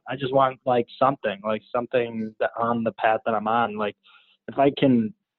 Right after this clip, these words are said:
you know, if I could just have, like, get out of, like, the traditional job system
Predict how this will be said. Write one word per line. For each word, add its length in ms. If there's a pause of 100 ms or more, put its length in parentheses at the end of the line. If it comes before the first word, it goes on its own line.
(240)
you 100
know, 200 (1080)
if 140
I 80
could 140
just 160
have, 200
like, 220
get 120
out 180
of, 60
like, 180
the 80
traditional 520
job 300 (120)
system 420